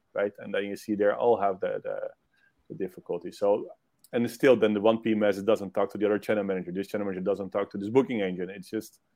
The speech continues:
and that's the thing is the standards, it, they're just not there, right? And you might see that they're,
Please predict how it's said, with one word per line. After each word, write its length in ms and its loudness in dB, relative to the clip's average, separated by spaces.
and 120 4
that's 180 8
the 100 0
thing 220 -4
is 140 -2
the 80 -6
standards, 640 2
it, 260 -14
they're 200 4
just 320 -4
not 280 -2
there, 280 -2
right? 320 -4
And 160 -12
you 80 -10
might 220 -10
see 100 -12
that 120 -6
they're, 280 -2